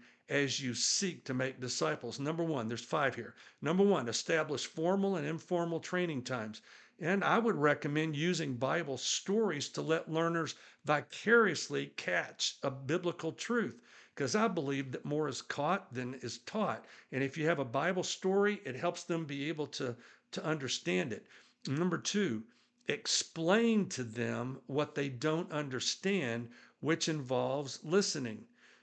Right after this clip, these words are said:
Choose Bible stories in advance that best address different scenarios that they'll encounter. Number three, coach believers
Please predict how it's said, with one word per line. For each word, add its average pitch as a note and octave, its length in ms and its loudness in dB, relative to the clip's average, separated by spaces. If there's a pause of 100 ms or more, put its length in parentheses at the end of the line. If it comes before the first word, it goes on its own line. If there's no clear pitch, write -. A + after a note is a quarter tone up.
(180)
Choose G#3+ 560 4
Bible F3 460 2
stories E3+ 540 0
in D3 100 -4
advance C3+ 560 0
that B2 320 -6
best C#3 320 0
address C3 480 -2
different C3 460 -8
scenarios C3 880 0
that C3 200 -6
they'll B2 220 -2
encounter. D#3 640 -4 (1300)
Number A#2+ 240 -12
three, F3 420 2 (720)
coach A#3 460 6
believers B2+ 720 0